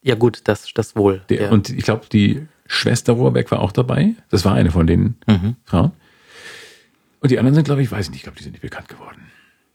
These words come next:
Speaker 2: Aber da waren immer, der Dings war immer dabei. Wie heißt der? Hans Petsch? Der große, dieser Märchenonkel?
Speaker 1: Mhm.
Speaker 2: Oh,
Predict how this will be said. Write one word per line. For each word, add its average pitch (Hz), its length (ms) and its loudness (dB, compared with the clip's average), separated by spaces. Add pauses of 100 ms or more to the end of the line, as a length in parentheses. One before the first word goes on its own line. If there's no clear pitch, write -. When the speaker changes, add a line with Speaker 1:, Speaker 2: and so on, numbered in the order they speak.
(180)
Speaker 2:
Aber 139 180 0
da 123 100 4
waren 107 160 0
immer, 151 220 4
der 101 120 4
Dings 185 240 2
war - 80 -6
immer 85 140 -4
dabei. 92 440 -6 (100)
Wie - 80 0
heißt - 140 -2
der? 98 100 -2
Hans 95 140 -2
Petsch? - 400 -2 (920)
Der 98 120 0
große, 110 260 2
dieser 98 180 4
Märchenonkel? 127 720 2 (240)
Speaker 1:
Mhm. 104 320 0 (180)
Speaker 2:
Oh, 82 300 2